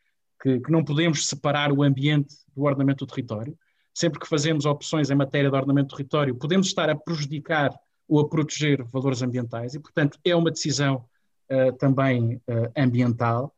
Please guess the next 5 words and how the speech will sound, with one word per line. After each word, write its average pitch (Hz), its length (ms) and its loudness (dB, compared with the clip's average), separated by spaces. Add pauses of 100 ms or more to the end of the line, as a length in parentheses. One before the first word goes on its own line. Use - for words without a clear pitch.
(540)
Ahm, 165 480 4
e, 202 120 6
entretanto, 214 1000 -2
eh, 151 280 -4
depois - 360 -2